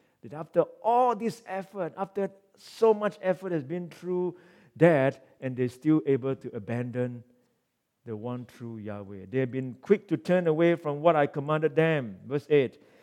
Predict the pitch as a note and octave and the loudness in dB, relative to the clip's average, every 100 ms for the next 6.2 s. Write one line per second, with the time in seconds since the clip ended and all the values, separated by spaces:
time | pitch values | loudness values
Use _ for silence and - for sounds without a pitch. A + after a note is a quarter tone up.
0 | _ - C3+ C3+ C#3 D3 G3+ D#3+ D#3 - | _ -6 -4 2 4 6 4 4 2 4
1 | F3 D#3+ D#3 E3 E3 F3 E3+ D3 F3 F3 | 4 4 4 4 6 4 4 2 2 2
2 | E3 D3+ - D#3+ D3+ D3 - D#3+ G3+ G3+ | -4 -4 -2 -2 -2 -4 2 4 6 6
3 | C3+ - - - C#3 C#3+ B2 D#3+ G#3 A3+ | 4 0 -20 -8 2 2 6 8 8 8
4 | G#3 G#3 F#3 F3+ F3 G3 G#3 E3+ D#3 - | 6 4 4 4 6 6 4 4 0 2
5 | F#3 F#3 F#3+ G3 G3 F#3+ E3 E3 F#3+ E3 | 0 2 4 6 6 4 0 2 2 2
6 | D#3+ | -2